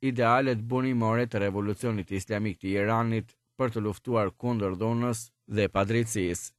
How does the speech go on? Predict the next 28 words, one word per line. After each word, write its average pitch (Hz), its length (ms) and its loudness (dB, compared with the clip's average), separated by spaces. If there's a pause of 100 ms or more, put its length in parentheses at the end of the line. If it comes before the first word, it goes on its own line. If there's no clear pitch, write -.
(140)
dhe 117 160 2
po 113 160 0
vazhdon 113 380 2
rrugën 120 420 0
për 110 240 0
realizimin 110 640 2
e 87 60 -2
këtyre 101 460 0 (140)
idealeve. 90 760 2 (480)
Me 127 180 0
inspirim 113 560 0
nga 107 160 0
këto 107 160 -2
ideale, 101 560 2 (280)
populli 120 500 0
i 110 80 2
Jemenit 110 500 0 (120)
për 117 200 -2
gati 113 320 0
tre 123 240 0
vite 95 360 -2 (260)
po 123 120 0
reziston 120 640 -2
përballë 107 460 0
agresionit 107 580 -2
të 101 160 0
dhunshëm 104 560 -2
të 95 120 -2